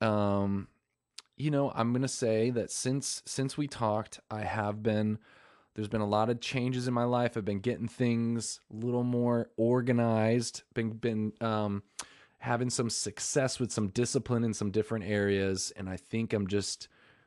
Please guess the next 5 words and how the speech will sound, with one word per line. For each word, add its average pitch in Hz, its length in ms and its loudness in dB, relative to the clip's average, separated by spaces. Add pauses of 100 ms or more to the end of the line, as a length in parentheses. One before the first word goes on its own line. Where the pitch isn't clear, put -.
feeling, 110 760 -2
feeling 110 500 -4
like, 104 520 -6 (160)
uh, 101 600 -2
like 101 320 -6